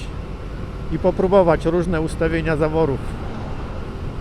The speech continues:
Może jednak wylotowy powinien być większy, bo na, w tej chwili są takie same, i dolotowy, i, i wylotowy, czy jak to się tam nazywa. To już nie to samo, co było.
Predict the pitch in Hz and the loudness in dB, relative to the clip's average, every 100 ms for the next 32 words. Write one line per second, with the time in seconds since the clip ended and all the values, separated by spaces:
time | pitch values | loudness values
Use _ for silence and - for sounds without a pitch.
0 | - - - - - - 143 151 170 175 | -6 -6 -6 -6 -6 -4 -2 2 4 4
1 | 185 - 185 190 202 185 180 185 190 190 | 2 4 4 6 4 4 4 2 2 2
2 | 165 180 214 202 135 143 135 139 156 156 | 0 0 0 0 0 0 0 0 -2 -2
3 | - 175 175 185 160 175 - 202 190 208 | 0 0 2 2 2 2 2 2 2 2
4 | 151 165 151 170 156 175 170 165 147 - | 2 2 4 4 4 2 2 0 0 -4
5 | - - - - - - - - - 160 | -6 -6 -4 -4 -4 -4 -4 -2 0 0
6 | 139 185 196 190 196 180 143 170 170 170 | 2 4 4 4 2 2 4 4 4 0
7 | - 170 160 160 160 165 175 - - - | 2 2 2 2 2 2 2 0 -4 -4
8 | - - - - - - - - - - | -4 -2 -2 -2 -2 -4 -4 -4 -4 -4
9 | - - - - - - - - - - | -2 -2 -2 -4 -4 -4 -2 -4 -4 -4
10 | - - - - - - - - - - | -4 -4 -4 -4 -4 -4 -4 -4 -4 -4
11 | - - - - - - - - - - | -4 -4 -4 -4 -4 -2 -2 -2 -2 -2
12 | - - - 170 196 196 202 202 214 208 | -2 -2 -2 0 2 2 2 2 2 2
13 | 233 214 196 185 202 208 208 185 170 123 | 4 4 2 2 2 4 4 4 2 0
14 | 113 | -2